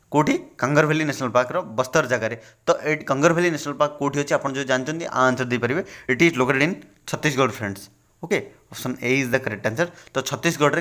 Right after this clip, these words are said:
କଙ୍ଗର ଭ୍ୟାଲି ନ୍ୟାସନାଲ୍ ପାର୍କ ଅଛି, ଯୋଉଠି ଗୋଟେ ରେୟାର ଅରେଞ୍ଜ ବେଟ୍ ଦେଖାଯାଇଛି, ଫ୍ରେଣ୍ଡସ୍। ତ ଅପସନ୍ A is the correct answer। ନେକ୍ସଟ,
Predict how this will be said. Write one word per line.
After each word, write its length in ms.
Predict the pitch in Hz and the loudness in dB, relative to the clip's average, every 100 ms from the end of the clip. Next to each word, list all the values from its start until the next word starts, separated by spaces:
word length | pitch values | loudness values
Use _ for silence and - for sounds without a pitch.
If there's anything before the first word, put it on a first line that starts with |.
| 151 | 0
କଙ୍ଗର 180 | 135 139 | 0 2
ଭ୍ୟାଲି 180 | 143 139 | 2 0
ନ୍ୟାସନାଲ୍ 240 | 117 127 | -4 -2
ପାର୍କ 140 | 135 127 | -2 0
ଅଛି, 180 | - 233 - - 120 | -4 -6 -10 -8 -4
ଯୋଉଠି 200 | 135 170 | -2 0
ଗୋଟେ 160 | 147 160 | 0 0
ରେୟାର 240 | 113 139 185 - | 4 4 4 2
ଅରେଞ୍ଜ 340 | 123 143 151 117 | 0 2 0 2
ବେଟ୍ 200 | 165 - - _ _ - | 0 -2 -20 _ _ -2
ଦେଖାଯାଇଛି, 440 | 143 165 131 110 113 | 0 2 0 -2 -6
ଫ୍ରେଣ୍ଡସ୍। 240 | 110 101 | -6 -6
ତ 80 | - 117 | -2 0
ଅପସନ୍ 220 | - 135 | 0 -4
A 120 | 135 143 139 | 2 4 4
is 60 | |
the 140 | 110 233 - - | 2 0 -2 -2
correct 240 | 135 127 - 107 | 0 0 -4 -8
answer। 240 | - 101 _ _ _ _ _ _ 117 | -10 -16 _ _ _ _ _ _ -2
ନେକ୍ସଟ, 280 | 120 117 | -2 -2